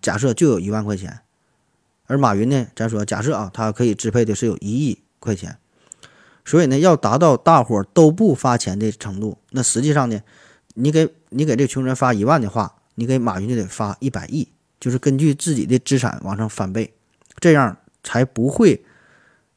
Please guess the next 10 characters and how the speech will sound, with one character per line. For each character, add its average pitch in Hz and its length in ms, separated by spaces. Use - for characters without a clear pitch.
导 101 260
致 135 360
社 - 260
会 139 160
财 107 220
富 127 180
的 104 240
再 143 120
分 104 200
配， 104 200